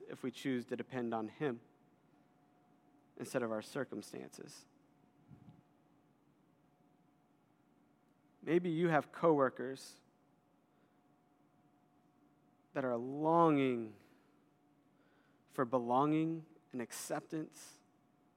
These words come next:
and purpose. They're longing to know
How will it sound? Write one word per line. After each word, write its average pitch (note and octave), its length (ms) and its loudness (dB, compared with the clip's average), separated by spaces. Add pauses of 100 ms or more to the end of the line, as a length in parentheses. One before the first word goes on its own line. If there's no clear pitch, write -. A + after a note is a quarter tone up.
(160)
and A#2+ 160 -8
purpose. D3 680 -8 (2000)
They're B2+ 140 -2
longing D3+ 600 2
to - 140 -8
know C3+ 380 -4